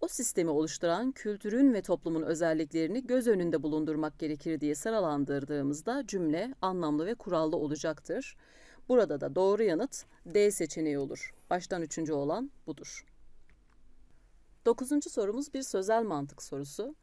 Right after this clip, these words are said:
Verilere göre aşağıdakilerden hangisi kesinlikle B filmine gitmiştir diye soruluyor. Bu soruyu küme yaparak çözebiliriz.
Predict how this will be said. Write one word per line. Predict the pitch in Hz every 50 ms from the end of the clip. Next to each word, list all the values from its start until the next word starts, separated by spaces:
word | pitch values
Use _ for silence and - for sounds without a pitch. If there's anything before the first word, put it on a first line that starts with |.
| - - - - - -
Verilere | 170 202 233 247 247 247 262 269
göre | 277 208 196 160 147 151 -
aşağıdakilerden | 214 220 - 254 233 220 214 196 - 190 180 170 170 170 175
hangisi | 180 185 220 233 247 233 - - 170 156
kesinlikle | - 233 233 - 262 262 277 - - 269 254 208 170 -
B | 214 226 269 277
filmine | - - 214 190 190 185 196 208
gitmiştir | 180 190 - - 175 - - - 170 156 139 - - _ - - -
diye | 151 147 139
soruluyor. | - - - 131 135 - 139 156 196 262 269 - - - - - - - - -
Bu | 339 320
soruyu | - - 240 220 247 254
küme | - 254 254 262
yaparak | 240 190 - 170 180 - - -
çözebiliriz. | - 180 165 180 160 160 139 139 - - - - - -